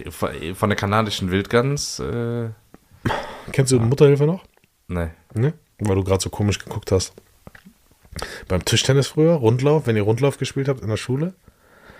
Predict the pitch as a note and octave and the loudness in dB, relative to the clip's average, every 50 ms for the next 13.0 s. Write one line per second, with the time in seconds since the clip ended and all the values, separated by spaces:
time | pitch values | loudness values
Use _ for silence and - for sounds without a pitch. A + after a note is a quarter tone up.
0 | - - - F2+ F2+ F#2 G#2 A#2+ - - - - - G2 F#2+ F#2 F#2+ - - - | -18 -12 -8 -6 -6 -4 -6 -4 -2 -2 -2 0 0 0 2 2 2 0 0 0
1 | - - - - F#2+ F#2+ G2 F#2 F#2 E2+ F#2+ G2+ G2+ G2+ G2 F#2 - - A2+ - | 0 0 0 0 2 2 2 2 0 2 2 2 4 4 2 0 0 -4 -6 -4
2 | - - A#2 G#2+ G#2+ G#2+ G#2 - G#2+ G2+ G2+ - - - - - B2+ - - C3 | -2 0 2 4 4 4 4 2 2 0 0 -4 -4 -6 -2 -2 -2 0 2 0
3 | C3 B2 D3 D3+ D#3+ - - - - - F#2 F2+ F#2+ G2+ G2+ G2 - - A2 A2 | 2 4 2 2 2 0 -8 -18 -10 -6 -4 -4 -2 0 0 0 0 2 4 6
4 | G#2 G2+ G2+ F#2 F#2 - _ - - G2 F#2+ F2 F2+ G2 G2 G#2+ A2+ A2 A2 A2 | 6 6 6 4 0 -8 _ -6 -4 -2 -2 2 4 4 6 6 6 6 6 8
5 | A2 G#2+ - G#2 G#2+ - G2 G2 F#2 - - G#2 G#2 A2+ A#2+ C3+ D3 D#3+ F3 - | 6 6 6 4 4 4 2 0 2 2 2 2 2 4 4 2 2 0 0 -4
6 | _ _ - G#2 G2 G2 G#2+ - - A2 G#2+ G#2 G2+ - G#2+ F#2+ E2+ F#2 G#2 B2+ | _ _ -2 -2 2 2 2 2 2 0 2 2 2 4 2 2 4 4 2 2
7 | C#3+ A#2+ G#2+ G#2 G#2 G#2 G2 F#2 - - G#2+ A#2 C3 - - D#3+ E3+ F3+ G3+ - | 2 2 2 2 2 2 0 -2 -2 -2 0 0 0 4 4 4 4 4 0 -2
8 | - - F#2+ F#2 F#2 G2 A#2 - - - _ - - A2+ B2+ C#3 A#2+ A2+ A2+ A2+ | -6 -6 -4 -2 -2 -2 -4 -8 -16 -20 _ -6 -2 0 2 2 4 2 2 4
9 | A2+ G#2+ G2+ A#2 C3+ C#3+ D3+ D#3 D3+ - - - - - F3 F#3 G3+ G3 - - | 4 4 4 4 4 6 6 4 4 4 -2 -4 0 2 4 4 2 0 -4 -18
10 | - - - - - - - - - A2+ A#2 B2 D3+ - - D3 B2+ B2 G2+ A#2 | -20 -20 -20 -20 -20 -20 -16 -8 -4 0 2 4 4 6 6 6 6 6 4 2
11 | A#2 A2 A2 A#2 B2+ D3 D3 C3 B2 A#2+ A#2 A#2 A#2+ - - B2 - - - C3 | 0 2 4 4 6 6 6 4 4 2 2 2 0 -2 -4 -4 -4 -2 -2 0
12 | C3 B2 B2 A2+ A#2+ A2+ A2 A2 B2 B2 B2 A#2+ - - - A2+ A2 - - | 0 0 0 0 0 0 2 4 4 4 4 2 0 0 0 0 0 -2 -8